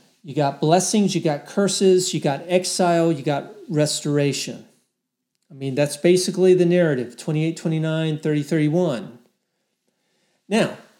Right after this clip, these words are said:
what's interesting is that the prophetic texts, Isaiah, Ezekiel, Joel, they associate the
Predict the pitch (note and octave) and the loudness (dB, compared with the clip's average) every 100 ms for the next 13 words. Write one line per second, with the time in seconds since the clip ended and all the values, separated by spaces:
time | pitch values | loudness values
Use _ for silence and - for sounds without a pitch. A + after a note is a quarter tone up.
0 | _ D#3 D#3 - A#3+ D4+ C4+ A3+ - D3+ | _ -6 -4 -4 -2 0 0 -2 -2 -4
1 | B2+ A#2+ D3 D3+ _ _ _ F3 E3+ E3+ | -4 -6 -10 -12 _ _ _ 0 0 2
2 | E3 D#3 D3+ - - - D#3+ D3 - G#3 | 2 2 0 -4 -12 -10 -6 -6 -4 0
3 | A#3+ G3+ - - A#3 F3+ - - - - | 0 0 -4 -8 -4 -4 -4 -8 -6 -8
4 | - _ _ _ _ _ _ C3+ C3 D3+ | -14 _ _ _ _ _ _ -8 -2 4
5 | E3 E3 C#3 B2+ E3 F3 D#3+ D#3+ C3+ D#3+ | 6 6 2 0 -2 0 -2 -2 -6 -4
6 | D3+ E3+ E3+ F3 - _ _ _ _ _ | 0 0 0 -2 -8 _ _ _ _ _
7 | - F3 G3 - A#3+ C4 - A3+ G#3 G3+ | 2 4 4 2 2 2 0 0 0 0
8 | - E3+ E3 | -4 -2 -2